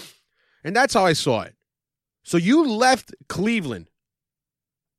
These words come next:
when they couldn't give you no help. All right, I get that. But you went to go play with one of the best shooting guards and one of the best power forwards. And then when that team lets you down,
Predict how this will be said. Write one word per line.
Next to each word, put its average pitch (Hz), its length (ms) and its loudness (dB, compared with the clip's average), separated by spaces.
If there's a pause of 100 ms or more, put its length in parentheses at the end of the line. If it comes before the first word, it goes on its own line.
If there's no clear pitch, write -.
(300)
when 160 200 -2
they 208 240 4
couldn't 208 280 0
give 185 180 0
you 190 80 0
no 175 160 4
help. 135 280 0
All 196 80 0
right, 190 220 0
I 180 80 0
get 165 240 0
that. 92 260 -8
But 170 160 0
you 196 60 0
went 233 200 2
to 226 40 -4
go 214 160 2
play 202 220 0
with 180 120 2
one 165 160 0
of 160 60 -2
the 143 80 0
best 170 220 0
shooting 170 240 -4
guards 143 260 2
and 143 80 -2
one 139 80 2
of 131 60 -2
the 123 60 -4
best 185 240 2
power 151 260 2
forwards. 127 340 -2 (320)
And 202 160 0
then 247 160 4
when 214 240 0
that 240 260 2
team 196 300 0
lets 147 240 0
you 151 80 -2
down, 110 400 -4